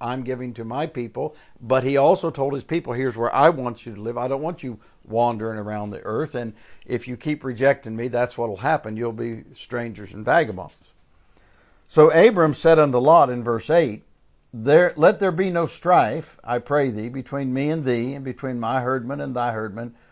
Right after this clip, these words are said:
for we be brethren." So that, that's a good phrase, "we be brethren." There are times when you have to remind yourself to cut the strife yourself.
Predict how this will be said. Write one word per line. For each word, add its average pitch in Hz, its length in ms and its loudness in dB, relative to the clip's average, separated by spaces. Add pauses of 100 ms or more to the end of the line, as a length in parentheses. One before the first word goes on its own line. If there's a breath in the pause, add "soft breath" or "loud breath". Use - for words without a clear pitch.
(240 soft breath)
for 135 240 2
we 143 160 0
be 143 160 -2
brethren." 135 540 0 (960)
So 127 120 -4
that, 170 200 2
that's 175 200 4
a 180 40 0
good 175 200 4
phrase, 160 380 0
"we 127 120 -6
be 139 140 -8
brethren." 131 460 -2 (1000)
There 123 220 0
are 117 60 0
times 131 520 0
when 127 380 -2
you 117 560 -8 (180)
have 127 320 -4
to 120 200 -10
remind 143 600 0
yourself 110 680 -10 (1000)
to 113 160 -10 (260)
cut 165 240 2
the 147 80 -12
strife 151 680 0
yourself. 139 840 -2